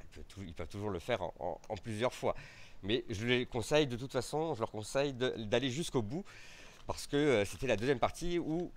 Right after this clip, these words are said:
nous posions les questions à Patrick Chassé directement. Voilà,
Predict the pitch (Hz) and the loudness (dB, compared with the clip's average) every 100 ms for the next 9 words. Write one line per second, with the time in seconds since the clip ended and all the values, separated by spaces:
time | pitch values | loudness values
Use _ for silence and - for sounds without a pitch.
0 | - 107 123 127 120 147 147 120 110 - | -10 -4 -4 0 0 2 2 2 -4 -2
1 | 147 - 123 117 131 - 101 139 110 104 | -2 2 2 2 -4 -6 -6 0 2 0
2 | - 71 - - - - - - 113 180 | -2 -14 -16 -18 -18 -16 -18 -8 10 12
3 | 175 151 | 12 12